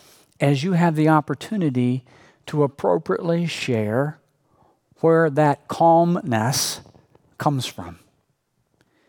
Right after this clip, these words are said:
Use the opportunity to tell others where, where they can find true and lasting peace,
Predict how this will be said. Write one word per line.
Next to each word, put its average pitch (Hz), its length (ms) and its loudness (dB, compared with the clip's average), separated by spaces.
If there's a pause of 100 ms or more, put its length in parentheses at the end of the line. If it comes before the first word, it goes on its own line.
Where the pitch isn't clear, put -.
(160)
Use 214 320 4
the 208 140 4
opportunity 180 920 2 (360)
to - 80 -2
tell 170 280 6
others 175 380 4
where, 170 120 4 (100)
where 175 160 4
they 208 160 6
can 185 160 0
find 160 360 2
true 180 720 2 (380)
and 160 280 4
lasting 170 800 2 (360)
peace, 208 460 2